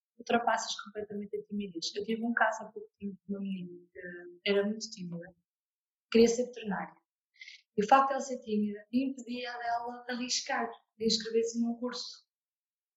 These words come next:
Ela também gostava muito de cantar, e andava num grupo, e ela não cantava, ela não, não se soltava,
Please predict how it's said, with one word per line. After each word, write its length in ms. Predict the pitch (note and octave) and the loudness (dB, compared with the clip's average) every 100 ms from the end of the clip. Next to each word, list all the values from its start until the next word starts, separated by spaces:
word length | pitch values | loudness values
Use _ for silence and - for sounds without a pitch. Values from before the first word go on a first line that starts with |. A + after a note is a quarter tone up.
| _ _ _ - | _ _ _ 6
Ela 180 | A#3 A#3+ | 8 10
também 180 | B3 A#3+ | 6 2
gostava 320 | - A#3 A3+ | -2 -6 -6
muito 180 | A3 A3 | -8 -8
de 80 | - | -4
cantar, 540 | G#3 G#3 G3 F3 F3 - _ _ _ _ _ | -4 -4 -8 -12 -12 -16 _ _ _ _ _
e 120 | G#3+ | 4
andava 340 | A3+ A3 A3 - | 6 4 0 -4
num 220 | G#3+ F#3+ | -10 -6
grupo, 560 | F3+ F3 - - - _ _ _ | -4 -6 -8 -10 -10 _ _ _
e 60 | A#3+ | 2
ela 160 | B3+ B3+ | 4 4
não 200 | D#4 D#4+ | 2 2
cantava, 560 | - - - - - | -4 -10 -6 -2 4
ela 140 | C4 C4 | 4 4
não, 320 | D4 - A4+ | -2 -4 -8
não 180 | C4 C#4+ | -8 -4
se 320 | - - C4+ C4+ B3+ | -4 -4 -10 -14 -12
soltava, 680 | - C4+ B3 A#3+ G#3+ G#3+ | -6 -4 2 6 8 6